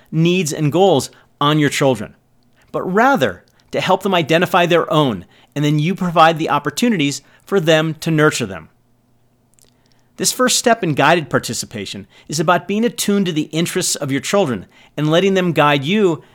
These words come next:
as you guide them. This support will encourage them to experience many sports and to find those to which they're attracted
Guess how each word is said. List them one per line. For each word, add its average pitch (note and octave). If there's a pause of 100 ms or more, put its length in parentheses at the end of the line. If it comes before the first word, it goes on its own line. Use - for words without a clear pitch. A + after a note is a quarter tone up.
as D3+
you E3
guide C#3
them. A2 (1160)
This F#3+
support -
will F3
encourage A3
them C3+
to D3
experience F3
many F#3+
sports - (240)
and D#3+
to -
find F#3
those E3
to D3
which D3
they're C3+
attracted E3+